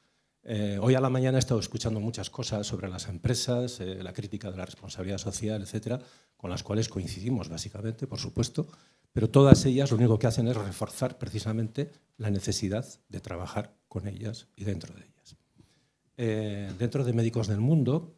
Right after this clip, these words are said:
mm, tenemos un, bueno, pues una, una fórmula muy, muy concreta de trabajo. Hay empresas, eh, con las cuales podemos trabajar sin más para buscar su participación en nuestra misión, su participación en nuestros proyectos.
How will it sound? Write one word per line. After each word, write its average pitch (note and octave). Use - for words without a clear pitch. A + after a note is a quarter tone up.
mm, G2
tenemos G2+
un, F#2
bueno, -
pues -
una, F#2
una G2+
fórmula G2+
muy, A#2+
muy B2
concreta A2
de F2+
trabajo. G2
Hay G#2+
empresas, G2+
eh, G2+
con -
las F#2+
cuales G#2+
podemos G2
trabajar F#2
sin -
más D3
para G2
buscar -
su -
participación A#2+
en B2
nuestra G#2+
misión, B2
su -
participación G#2+
en G2
nuestros F#2
proyectos. G2+